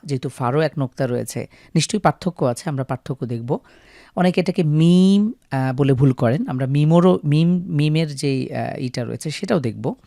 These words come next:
সুতরাং এটা আমরা একটা একটার সাথে,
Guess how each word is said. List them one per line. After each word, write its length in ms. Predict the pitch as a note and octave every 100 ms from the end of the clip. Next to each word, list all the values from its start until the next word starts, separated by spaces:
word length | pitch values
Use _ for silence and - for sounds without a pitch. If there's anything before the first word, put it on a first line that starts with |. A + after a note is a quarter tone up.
| _ - _ _ -
সুতরাং 460 | - E3 F3 A#3+
এটা 260 | A#3+ D3+ D3+
আমরা 420 | D3 C#3+ C#3+ C#3+ -
একটা 260 | - - C3+
একটার 220 | B2 -
সাথে, 420 | B2+ C3 - B2+